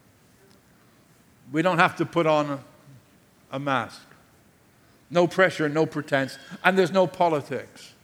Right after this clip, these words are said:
We're just people who are connected to one another.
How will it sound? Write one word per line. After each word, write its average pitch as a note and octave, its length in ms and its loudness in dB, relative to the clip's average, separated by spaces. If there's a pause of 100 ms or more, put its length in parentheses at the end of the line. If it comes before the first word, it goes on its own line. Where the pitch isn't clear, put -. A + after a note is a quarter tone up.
(1600)
We're D#3+ 120 0
just D#3+ 240 -2
people D#3 380 2
who D3 180 2
are C3 60 0
connected C#3+ 680 -4 (640)
to C#3+ 100 -4
one C3 200 -4
another. A#2 460 -6